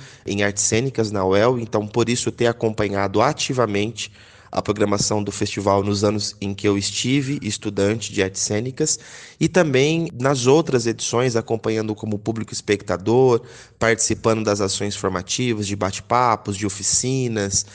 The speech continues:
Então, assim, ter sido convidado pra integrar essa equipe de curadores convidados representa uma honra, uma satisfação, um sentimento de gratidão e pertencimento,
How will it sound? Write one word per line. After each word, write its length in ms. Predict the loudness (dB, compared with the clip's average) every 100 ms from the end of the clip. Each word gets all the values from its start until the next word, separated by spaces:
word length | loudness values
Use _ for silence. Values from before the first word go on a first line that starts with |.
| -6
Então, 300 | -2 0 0
assim, 340 | 0 -2 -4 -4 0
ter 180 | 2 2
sido 300 | 0 0 -2
convidado 1040 | 2 2 2 0 2 2 2 0 -2 -2
pra 200 | 2 2
integrar 640 | 2 0 0 2 4 4 2
essa 280 | 2 2 0
equipe 300 | -2 -4 -6
de 100 | -4
curadores 540 | -2 0 2 0 -2 -4
convidados 880 | -4 -2 0 2 2 0 -4 -8 -12 -20 -16 0
representa 1000 | 2 4 4 4 4 2 2 2 2 2 -6 2
uma 200 | 4 6
honra, 440 | 6 4 2 0
uma 220 | 2 2
satisfação, 840 | 2 0 0 0 2 2 2 2 0
um 100 | -2
sentimento 520 | -2 -4 -2 -2 -2
de 100 | 0
gratidão 640 | 2 2 -2 -4 0 0
e 60 | 0
pertencimento, 960 | 2 0 0 -2 -2 -2 -2 -2 -4